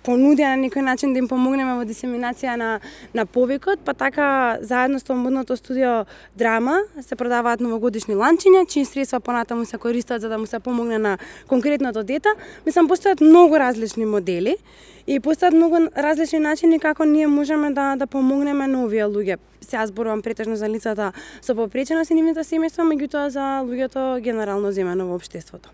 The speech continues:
Солидарност, а, би било веројатно да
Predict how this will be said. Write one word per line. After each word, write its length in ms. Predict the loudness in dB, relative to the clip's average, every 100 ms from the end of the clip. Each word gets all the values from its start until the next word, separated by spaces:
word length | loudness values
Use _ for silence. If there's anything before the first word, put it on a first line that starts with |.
| _
Солидарност, 1040 | -2 0 0 2 2 4 6 4 2 -2 0
а, 240 | 2 2 0 -4
би 120 | -6
било 340 | 0 4 6 6
веројатно 920 | 4 4 2 0 0 2 4 2 0 -4 -16 -20 _
да 200 | -4 0